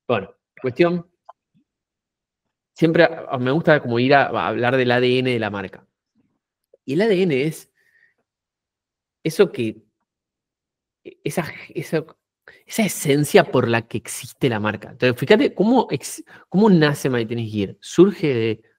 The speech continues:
Conrad yendo a comprar una raqueta y vendiéndola porque dice, "Che, la compré muy barata, está bueno, vamos, después dos, después tres, después". Entonces, hay algo ahí. O sea, ese, yo siempre digo, como, "Es esa la gema,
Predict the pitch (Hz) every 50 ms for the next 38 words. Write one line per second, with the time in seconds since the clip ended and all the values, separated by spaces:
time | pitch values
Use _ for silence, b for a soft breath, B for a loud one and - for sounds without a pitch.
0 | _ _ _ 170 180 180 175 175 160 156 160 180 - - - 180 185 196 170 139
1 | 120 120 147 156 151 135 120 117 - 107 110 123 147 160 175 175 160 - - _
2 | _ _ _ _ _ _ _ _ _ _ - 98 101 101 107 120 151 165 156 135
3 | 123 131 156 156 143 123 117 117 - 113 - 156 131 110 101 107 110 110 143 165
4 | 170 147 139 151 160 143 123 135 151 147 143 120 - 139 131 135 135 147 160 151
5 | 131 127 143 156 151 - B B B B B B B B B B _ _ 117 -
6 | - 156 151 143 156 170 156 165 - - 160 156 - 160 165 156 143 135 156 160
7 | - b b b b b b _ _ 160 160 160 160 147 139 - - _ - 147
8 | 160 165 165 190 208 214 180 143 135 123 120 117 107 101 120 - _ _ _ _
9 | _ _ _ - - - _ 170 180 - - - 190 - - b b b b b
10 | b b b b b b _ - 165 156 - 196 180 175 165 180 175 156 135 139
11 | 147 165 180 - - 208 - - 196 170 147 135 - - - - 143 151 165 175
12 | 165 135 120 120 -